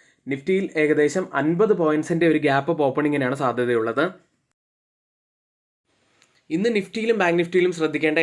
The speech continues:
ഏറ്റവും പ്രധാനപ്പെട്ട കുറച്ച് കാര്യങ്ങളിലേക്കാണ്. നിഫ്റ്റി ഇന്നലെ ക്ലോസ് ചെയ്യുന്നത് ഇരുപത്തിനാല് എണ്ണൂറ്റി അറുപത്തി ഒൻപതിൽ, തൊണ്ണൂറ്റിയഞ്ച് പോയിന്റ്സ് ഉയർന്നാണ്. നിഫ്റ്റിയെ സംബന്ധിച്ച് പറയുകയാണെങ്കിൽ അപ്സൈഡിലെ ആ ഒരു സ്ലോപ്പിംഗ് റെസിസ്റ്റന്റ് ട്രെൻഡ് ലൈൻ ബ്രേക്ക് ചെയ്യേണ്ടതായിട്ടുണ്ട്. ഈ ഒരു ട്രെൻഡ് ലൈൻ ബ്രേക്ക്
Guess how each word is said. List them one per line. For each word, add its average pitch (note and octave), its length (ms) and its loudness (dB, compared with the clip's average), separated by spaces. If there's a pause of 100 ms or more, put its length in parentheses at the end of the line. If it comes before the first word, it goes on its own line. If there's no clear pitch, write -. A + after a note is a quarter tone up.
ഏറ്റവും D3 260 -2
പ്രധാനപ്പെട്ട C#3 500 -2
കുറച്ച് - 260 -6
കാര്യങ്ങളിലേക്കാണ്. A#2+ 680 -2 (240)
നിഫ്റ്റി D3+ 280 -6
ഇന്നലെ A3 260 2
ക്ലോസ് F3+ 260 2
ചെയ്യുന്നത് G3+ 340 2
ഇരുപത്തിനാല് F3+ 460 2 (120)
എണ്ണൂറ്റി E3+ 420 2
അറുപത്തി D#3 360 2
ഒൻപതിൽ, C#3+ 300 2 (640)
തൊണ്ണൂറ്റിയഞ്ച് F3 680 0
പോയിന്റ്സ് D3 320 0
ഉയർന്നാണ്. C#3 440 -2 (360)
നിഫ്റ്റിയെ A3 320 -4
സംബന്ധിച്ച് G#3+ 400 -2
പറയുകയാണെങ്കിൽ F#3+ 560 0 (140)
അപ്സൈഡിലെ E3+ 480 0 (220)
ആ - 20 0 (100)
ഒരു E3+ 160 2
സ്ലോപ്പിംഗ് D#3 500 0
റെസിസ്റ്റന്റ് D3 460 -4
ട്രെൻഡ് C#3+ 240 -2
ലൈൻ D#3 220 2
ബ്രേക്ക് C3 260 -2
ചെയ്യേണ്ടതായിട്ടുണ്ട്. C3+ 720 -2 (360)
ഈ - 20 0 (100)
ഒരു A3 100 -2 (120)
ട്രെൻഡ് E3+ 300 0
ലൈൻ F#3+ 160 0 (120)
ബ്രേക്ക് D#3 340 0